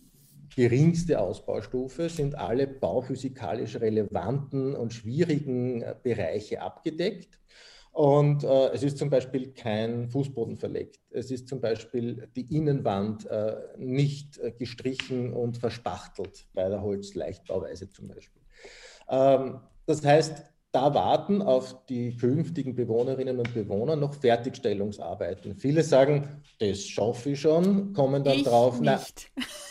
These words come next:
Speaker 1: so schickt es doch nicht." Ähm,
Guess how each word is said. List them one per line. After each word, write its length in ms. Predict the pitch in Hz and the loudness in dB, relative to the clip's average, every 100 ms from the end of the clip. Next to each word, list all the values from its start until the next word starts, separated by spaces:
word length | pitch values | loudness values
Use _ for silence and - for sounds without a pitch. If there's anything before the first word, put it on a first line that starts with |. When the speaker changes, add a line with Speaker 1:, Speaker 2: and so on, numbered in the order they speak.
| 320 - | -2 6
Speaker 1:
so 400 | 466 - - - | 8 8 4 -4
schickt 340 | - 185 180 - - | 0 0 0 -6 0
es 280 | 151 147 - - | 2 2 -4 4
doch 340 | 139 165 - | 6 6 2
nicht." 380 | 190 226 - - - - - - - | 2 2 0 -8 -12 -12 -12 -10 2
Ähm, 800 | 156 156 160 160 160 165 - | 8 10 8 8 4 2 -4